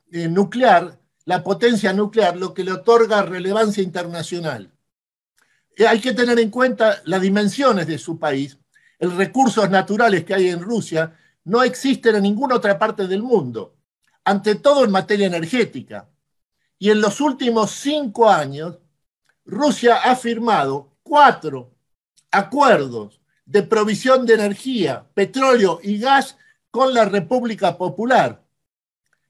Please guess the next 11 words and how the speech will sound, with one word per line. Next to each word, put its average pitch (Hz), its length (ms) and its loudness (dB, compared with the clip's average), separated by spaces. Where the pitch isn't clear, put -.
El 220 180 4
último 202 760 0
de 202 280 2
esos 208 320 -2
acuerdos 165 640 0
está 247 380 2
destinado 220 600 2
a 170 140 -4
construir 208 640 -2
un 233 240 -4
gasoducto 202 1000 -2